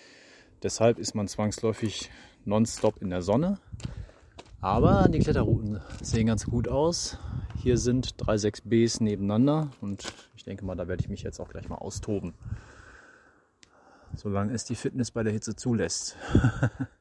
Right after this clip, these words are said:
Wir haben den ganzen Tag am Felsen verbracht, sind da rumgeklettert, bis so langsam halt, ähm,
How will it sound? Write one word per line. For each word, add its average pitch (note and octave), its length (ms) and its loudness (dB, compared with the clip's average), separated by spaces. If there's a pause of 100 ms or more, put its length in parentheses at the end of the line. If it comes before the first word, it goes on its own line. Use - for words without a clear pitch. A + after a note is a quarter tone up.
(1600)
Wir G2+ 140 -4
haben B2+ 140 4
den B2 100 6
ganzen C3+ 360 2
Tag C#3+ 420 4 (100)
am G#2 160 -6
Felsen B2+ 380 4
verbracht, A#2 520 -2
sind G#2 160 -4
da G2 60 0
rumgeklettert, C#3+ 840 0 (120)
bis A#2 160 -6
so A2 140 2
langsam A#2+ 520 4
halt, A2+ 420 2 (840)
ähm, G2+ 600 0